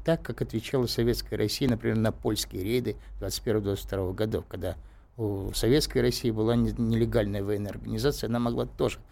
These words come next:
осуществлять глубинные, собственно говоря, ликвидации. Вот, Игорь Иванович,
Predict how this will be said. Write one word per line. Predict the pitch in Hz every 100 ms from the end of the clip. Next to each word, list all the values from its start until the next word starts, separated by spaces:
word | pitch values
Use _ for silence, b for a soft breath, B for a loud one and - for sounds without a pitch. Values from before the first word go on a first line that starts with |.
| b b
осуществлять | 110 - 110 87
глубинные, | - 120 101 95 85 82
собственно | - - -
говоря, | 90 90
ликвидации. | 90 - 120 113 82 - - - b b b b b
Вот, | 120 117 - B B B B -
Игорь | 123 123
Иванович, | 95 87 -